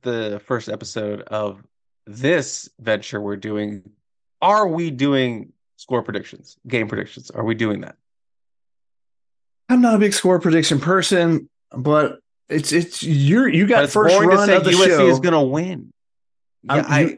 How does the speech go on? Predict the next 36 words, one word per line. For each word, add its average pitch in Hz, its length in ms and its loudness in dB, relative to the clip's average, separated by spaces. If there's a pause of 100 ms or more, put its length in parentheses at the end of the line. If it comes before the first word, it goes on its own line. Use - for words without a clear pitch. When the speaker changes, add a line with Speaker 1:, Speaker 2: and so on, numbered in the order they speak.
(140)
Speaker 2:
you - 140 -20 (140)
Speaker 1:
I, 135 220 -6 (640)
go 131 120 0
ahead. 113 220 -8 (680)
Speaker 2:
You 131 520 -2
got 226 200 2
first 202 340 0
run 185 120 4
of 185 80 0
the 185 60 0
show. 131 420 2
You 123 180 -2
got 160 160 0
the 170 80 -4
first 170 280 -4
crack 165 300 0
at 165 60 -4
the 170 100 -2
rundown. 135 720 2
So 113 180 -6
I'm 120 80 -2
gonna 151 100 2
leave 208 140 0
it 240 80 -2
to 247 80 -2
you, 208 420 2 (380)
and 196 140 -4
then 208 80 0
we'll 208 100 2
see 208 220 0
if 208 120 0
we 190 80 2
make 180 180 0
adjustments 180 580 -2
next 139 200 -2
week. 160 260 -4